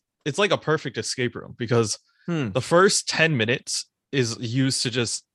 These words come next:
Speaker 1: introduce you to Batman and what he means to the city, right? Then everything after that is just making you guess, okay, what's next? Who do, what, what is the next step in this process? Um,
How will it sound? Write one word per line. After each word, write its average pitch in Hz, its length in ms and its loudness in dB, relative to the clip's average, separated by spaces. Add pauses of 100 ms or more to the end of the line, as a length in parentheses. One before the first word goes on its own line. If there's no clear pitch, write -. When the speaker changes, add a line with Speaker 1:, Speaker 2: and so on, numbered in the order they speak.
Speaker 1:
introduce 131 640 -2
you 110 360 -2 (680)
to 107 520 -4 (800)
Batman 107 560 0
and 120 140 -2
what 120 100 2
he 113 80 -2
means 113 260 -6
to 101 60 -12
the 101 80 -10
city, - 400 -4
right? 110 300 -2 (960)
Then 143 440 4 (140)
everything 180 680 2
after 131 420 -2
that 180 260 0
is 143 160 -2
just 123 240 -4
making 123 360 -6
you 123 160 0
guess, 110 320 0
okay, 127 280 -2
what's 107 340 -4
next? - 340 -10
Who 135 140 0
do, 135 300 0 (160)
what, 139 320 2 (160)
what 139 200 2
is 135 100 -4
the 143 80 0
next 117 300 -2
step - 340 -4
in 107 80 -8
this 104 160 -10
process? - 640 -6 (600)
Um, 104 420 0